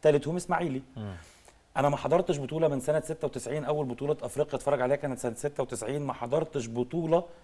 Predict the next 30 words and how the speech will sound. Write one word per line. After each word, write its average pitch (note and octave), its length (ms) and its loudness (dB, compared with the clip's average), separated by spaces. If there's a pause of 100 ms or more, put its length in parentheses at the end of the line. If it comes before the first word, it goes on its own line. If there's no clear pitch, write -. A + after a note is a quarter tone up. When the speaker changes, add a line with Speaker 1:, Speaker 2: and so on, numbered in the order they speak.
(520)
Speaker 1:
قايمة F3 380 6
منتخب C#3+ 420 -2
مصر D3+ 260 -2
ما C3 80 -2
فيهاش D3+ 180 -4
حد C#3+ 240 -6
من B2+ 120 -2
الإسماعيلي. A2 560 -4
Speaker 2:
مم. G#2 260 -8 (100)
Speaker 1:
أنا A2+ 140 0
وضع C3+ 300 4
الإسماعيلي A#2+ 640 -4
حاليًا C#3+ 500 0 (580)
أنا B2 120 4
صعبان A#2+ 300 0
عليا B2 300 2
Speaker 2:
إن A2 40 -4
Speaker 1:
بشكل A2+ 420 2
مش C3 120 0
Speaker 2:
يبقاش B2 120 -2
في B2+ 60 -2
Speaker 1:
طبيعي. C3+ 220 0
Speaker 2:
منتخب C3+ 320 -2
مصر A#2+ 400 -4
ما A2+ 160 -6
يبقاش G#2+ 240 -4
فيه C3+ 120 -6
لعيب B2 240 -2
من A#2+ 60 -10
Speaker 1:
يبقى A2 60 -6